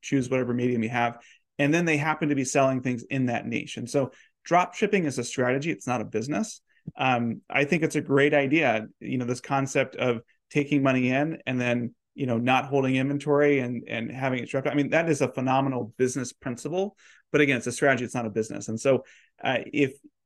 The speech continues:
you know, if someone's looking to start an e-commerce business today, the first thing they're gonna have to do is to figure out how they're going to attract, you know,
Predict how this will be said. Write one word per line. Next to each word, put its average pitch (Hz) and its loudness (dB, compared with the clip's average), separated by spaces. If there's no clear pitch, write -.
you - 0
know, 127 4
if 131 -2
someone's 165 0
looking 151 2
to 135 -2
start 139 0
an 127 2
e-commerce 127 -2
business 127 -6
today, 135 2
the - -2
first - 0
thing 170 -4
they're 147 4
gonna 131 0
have 123 -2
to 117 -8
do 127 2
is 120 -2
to 123 -4
figure 120 0
out 110 0
how 139 -4
they're 131 0
going 120 -2
to 117 -4
attract, - -6
you 127 -4
know, 110 -6